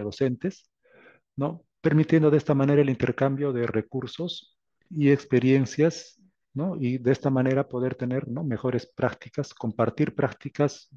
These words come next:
positivas, ¿no? Y darlas a conocer a los colegas, compañeros, etcétera,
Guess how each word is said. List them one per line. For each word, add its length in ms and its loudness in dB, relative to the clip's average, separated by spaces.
positivas, 800 -4
¿no? 220 -12
Y 420 -2
darlas 380 0
a 40 0
conocer 540 -4
a 120 -8
los 200 -8
colegas, 520 0
compañeros, 580 -6
etcétera, 420 -8